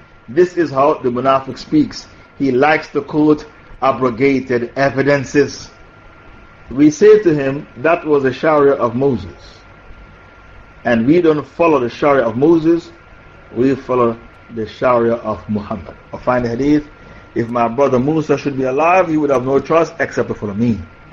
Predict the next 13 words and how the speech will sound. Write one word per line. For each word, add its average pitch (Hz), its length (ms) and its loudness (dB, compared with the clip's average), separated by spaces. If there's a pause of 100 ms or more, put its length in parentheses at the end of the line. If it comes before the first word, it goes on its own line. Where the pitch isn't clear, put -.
(720)
So 208 180 2
the 214 80 6
munafiq 214 560 4
will 185 120 4
say, 226 320 6
"Why 220 280 4
can't 202 260 0
my 170 180 2
daughter 196 600 2
marry 170 260 2
her 160 180 -2
Christian 175 420 0
boyfriend?" 190 480 0